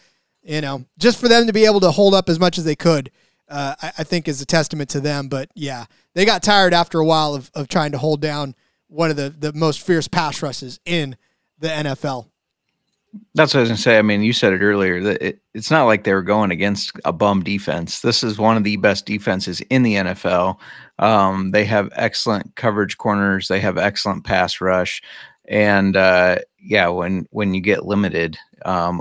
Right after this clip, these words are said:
Speaker 2: unfortunately, there's, there's just not much hope. Um, <laughs> as soon as Purdy got hurt, I said,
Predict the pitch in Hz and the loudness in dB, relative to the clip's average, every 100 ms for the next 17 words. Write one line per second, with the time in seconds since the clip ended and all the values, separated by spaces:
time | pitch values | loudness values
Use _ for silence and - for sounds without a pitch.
0 | - 98 - 110 101 101 92 90 90 85 | -4 -6 -2 -2 0 -4 -2 -2 -4 -4
1 | - - - 104 104 123 113 92 90 - | -8 -12 -8 -6 -4 -4 -2 -2 -2 -4
2 | - 85 - - - - - 110 107 104 | -4 -4 -4 -14 -20 -20 -2 2 4 4
3 | 127 - 143 135 - - 123 107 104 98 | 4 4 4 4 4 2 2 4 2 2
4 | 101 101 - 98 - 101 90 | 2 2 2 -2 0 0 0